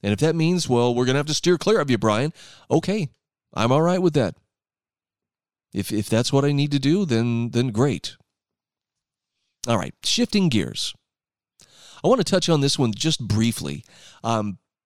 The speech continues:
with the, with the twin-, the twenty twenties upon us, there's been a lot of advances in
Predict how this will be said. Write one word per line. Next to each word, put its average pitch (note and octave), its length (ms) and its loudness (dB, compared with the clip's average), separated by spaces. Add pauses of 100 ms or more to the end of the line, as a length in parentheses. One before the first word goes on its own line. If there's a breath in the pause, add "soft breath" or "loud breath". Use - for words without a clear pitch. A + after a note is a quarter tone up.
(240)
with C#3+ 180 2
the, B2+ 160 -2
with C3 260 -2
the A2+ 160 -2
twin-, E3 500 -4
the B2 100 -4
twenty G3+ 300 -2
twenties D#3 380 -4
upon G#2+ 320 -2
us, - 260 -6 (1080 soft breath)
there's D#3 280 0
been D3 140 2
a A#2+ 60 -2
lot A2 280 -2
of D#3+ 80 -2
advances A#2+ 840 -4 (580)
in A2 440 0